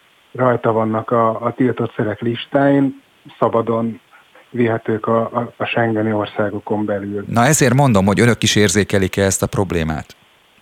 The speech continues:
Speaker 1: Érzékeljük, igen. Egyébként a, amit készítettünk most egy videót, itt meg lehet nézni a, a tasz YouTube csatornáján, vagy a, a Facebook oldalon is. Ott egy olyan beteg, két beteg szólal meg, az egyik a Németországban él,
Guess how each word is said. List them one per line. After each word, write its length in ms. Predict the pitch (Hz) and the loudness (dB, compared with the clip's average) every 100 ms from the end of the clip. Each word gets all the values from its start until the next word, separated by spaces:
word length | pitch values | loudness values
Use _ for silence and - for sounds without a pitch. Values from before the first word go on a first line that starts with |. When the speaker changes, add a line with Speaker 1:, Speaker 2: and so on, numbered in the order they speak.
| _ _ _ _ _ _ 185 | _ _ _ _ _ _ 2
Speaker 1:
Érzékeljük, 640 | 170 147 143 147 131 120 | 4 4 2 4 4 4
igen. 360 | 143 160 165 147 | 4 4 4 2
Egyébként 460 | 139 135 143 135 | 2 2 0 2
a, 260 | 139 143 139 | 4 4 4
amit 220 | 135 139 | 0 0
készítettünk 640 | - 151 147 127 123 127 120 | 2 0 2 -2 -2 -2 -2
most 220 | 117 - | -4 -2
egy 140 | 120 | -4
videót, 500 | 110 120 120 131 135 - _ _ _ - | -2 0 2 4 2 -4 _ _ _ -10
itt 120 | - | 0
meg 140 | 127 | 4
lehet 260 | 120 113 - | 4 2 2
nézni 340 | 117 113 117 | 0 2 2
a, 120 | 117 113 120 | 2 0 -2
a 60 | |
tasz 260 | - 123 - | 0 0 0
YouTube 340 | 120 117 113 | -4 -2 -6
csatornáján, 720 | - 160 - 127 123 117 117 113 | -2 -2 2 0 2 0 0 0
vagy 160 | 107 | 0
a, 160 | 110 101 | -2 -4
a 100 | - - | -8 0
Facebook 400 | 127 120 135 135 | 0 0 -2 0
oldalon 320 | 135 139 139 | 2 2 2
is. 260 | 135 - _ - - _ _ _ | 0 -4 _ -20 -20 _ _ _
Ott 180 | 127 123 | -4 0
egy 140 | 131 135 | 2 4
olyan 220 | 120 113 | 4 2
beteg, 440 | 117 - 113 - - _ _ - | -2 -2 -4 -6 -20 _ _ -2
két 240 | - 135 | 2 2
beteg 400 | 110 123 127 110 113 - | 2 0 0 0 -4 -4
szólal 320 | 131 120 113 | 0 2 2
meg, 200 | 113 131 | 2 0
az 100 | 131 | 0
egyik 400 | 123 117 117 113 | 0 0 -2 -4
a 120 | 127 120 | -4 0
Németországban 1000 | 127 120 107 113 107 - 113 101 107 113 | 0 2 0 0 -2 -2 -4 -2 -4 0
él, 300 | 127 143 | 0 0